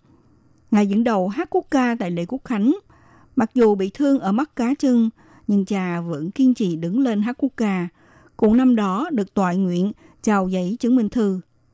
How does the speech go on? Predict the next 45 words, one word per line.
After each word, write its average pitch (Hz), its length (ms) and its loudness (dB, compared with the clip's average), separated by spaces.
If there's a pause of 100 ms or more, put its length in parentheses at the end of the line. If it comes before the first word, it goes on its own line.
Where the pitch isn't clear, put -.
(240)
Ngài 220 240 2
không 302 240 2
những 202 260 0
nói 226 200 -2
sỏi 185 320 -4
tiếng 262 260 0
phổ 190 220 -4
thông 262 200 -2
Trung 285 180 -2
Hoa 277 320 0 (420)
và 190 220 0
cũng 170 240 -4
nói 208 260 -2
giỏi 180 280 -2
nhiều 214 280 2
thứ 220 280 0
ngôn 233 160 0
ngữ 160 140 -4
khác 233 240 -8
nhau, 190 300 0 (420)
bao 233 140 4
gồm 202 260 -2
tiếng 240 160 -2
Đài, 170 440 -2 (140)
tiếng 254 120 2
Khách 339 180 -6
Gia 240 300 -2
và 196 120 -4
tiếng 214 280 -2
dân 254 160 0
tộc 190 180 -4
Atayá. 180 640 -4 (840)
Năm 294 140 6
một 262 80 4
nghìn 214 180 -4
chín 262 160 -2
trăm 294 160 -2
sáu 285 160 -2
mươi 294 120 2
ba, 240 340 -2 (400)
cha 202 240 0
đi 190 140 -4
tàu 180 420 -6
chở 156 200 -6
hàng 180 460 -4